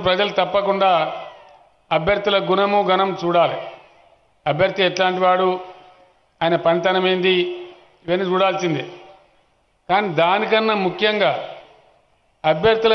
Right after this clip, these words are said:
వెనకాల పార్టీలని, ఆ పార్టీల చరిత్ర ఏంది,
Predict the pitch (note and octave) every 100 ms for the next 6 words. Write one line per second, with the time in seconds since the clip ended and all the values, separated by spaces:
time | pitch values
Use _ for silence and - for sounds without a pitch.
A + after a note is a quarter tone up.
0 | G#3 G3 G3+ G#3+ G3+ F3+ F#3 - F#3+ E3+
1 | C3+ - - - _ _ _ _ _ _
2 | _ _ - D#3+ E3+ A3+ A3 A3 A3 A3+
3 | A3+ G3 G#3+ A3 G3+ F3+ F#3